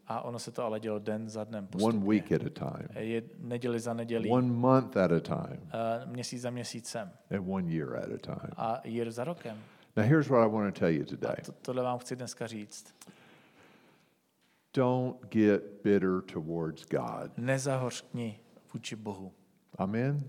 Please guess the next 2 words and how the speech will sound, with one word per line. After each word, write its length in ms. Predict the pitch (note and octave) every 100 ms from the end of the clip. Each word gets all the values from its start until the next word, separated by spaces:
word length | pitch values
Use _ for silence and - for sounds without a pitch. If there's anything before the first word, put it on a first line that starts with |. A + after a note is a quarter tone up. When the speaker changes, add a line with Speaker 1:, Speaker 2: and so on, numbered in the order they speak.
| -
Speaker 1:
Amen. 440 | A2+ A#2 B2+ C3 - - - - _ _ _ _ _ _ _ _ _ _ _ _ _ _ _ _ _ _ _ _ _ _ _ _ _ _ _ _ _ _ _ _ _ _ _ - -
Speaker 2:
Jesus 760 | A#2+ B2+ G#2+ A2+ A2+ - -